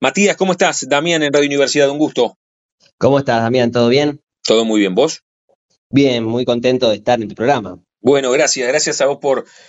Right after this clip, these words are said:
Speaker 1: por este rato. Recién, a veces hablamos con, con actores o con dramaturgos o con directores que están a horas de estrenar, y a veces, eh, hablamos cuando quedan algunas funciones. Ya, bueno, contanos cómo, cómo viene este tiempo ahí en La Fragua Cultural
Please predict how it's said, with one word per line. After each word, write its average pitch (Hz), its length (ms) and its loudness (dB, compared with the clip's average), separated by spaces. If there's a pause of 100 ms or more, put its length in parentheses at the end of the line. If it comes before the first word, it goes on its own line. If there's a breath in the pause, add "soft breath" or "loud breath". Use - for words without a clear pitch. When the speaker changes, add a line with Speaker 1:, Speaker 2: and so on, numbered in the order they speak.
Speaker 1:
por 135 140 2
este 156 180 -2
rato. 135 240 -2
Recién, 202 420 -2 (360 loud breath)
a 135 100 2
veces 175 200 0
hablamos 165 320 2
con, 127 460 -4 (420 loud breath)
con 127 140 0
actores 160 520 0
o 123 100 0
con 117 140 -4
dramaturgos 131 720 2
o 107 180 -4
con 104 260 -8
directores 151 600 0
que 123 80 -4
están 127 220 -2
a 127 100 0
horas 139 200 2
de 117 80 -2
estrenar, 110 520 -2
y 123 60 0
a 139 80 4
veces, 160 400 0 (460 soft breath)
eh, 123 300 0
hablamos 156 440 0
cuando 123 540 -2
quedan 131 200 0
algunas 123 280 -4
funciones. 107 580 -2
Ya, 131 160 2
bueno, 151 220 0 (320 loud breath)
contanos 196 400 -2
cómo, 180 540 0
cómo 175 220 0
viene 185 240 0
este 156 200 -2
tiempo 156 460 0
ahí 151 160 0
en 151 100 2
La 139 100 2
Fragua 151 500 0
Cultural 139 680 0